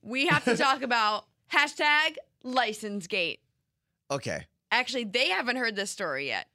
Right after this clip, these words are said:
Speaker 2: So
Speaker 1: So no one has. We
Speaker 2: it's a
Speaker 1: need to
Speaker 2: little
Speaker 1: talk about this.
Speaker 2: ridiculous, but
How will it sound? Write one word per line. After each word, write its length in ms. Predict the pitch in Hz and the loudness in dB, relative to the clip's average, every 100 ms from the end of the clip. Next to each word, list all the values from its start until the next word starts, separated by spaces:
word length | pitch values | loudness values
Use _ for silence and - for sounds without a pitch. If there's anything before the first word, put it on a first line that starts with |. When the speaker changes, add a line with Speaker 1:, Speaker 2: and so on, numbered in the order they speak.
| _ _ - | _ _ -8
Speaker 2:
So 320 | - 240 240 | -2 0 2
Speaker 1:
So 320 | 220 190 185 - | 2 2 -2 -2
no 160 | 233 | 2
one 160 | 262 214 | 2 2
has. 300 | 202 160 151 | 0 0 0
We 80 | 196 | -2
Speaker 2:
it's 80 | 226 | -2
a 40 | |
Speaker 1:
need 40 | 277 | -2
to 40 | |
Speaker 2:
little 120 | 302 302 | 0 0
Speaker 1:
talk 60 | 190 | 0
about 80 | 170 | 0
this. 60 | |
Speaker 2:
ridiculous, 440 | 113 117 101 95 - | -2 -4 -6 -6 -6
but 540 | - 214 123 - - | -4 -2 -2 -4 -8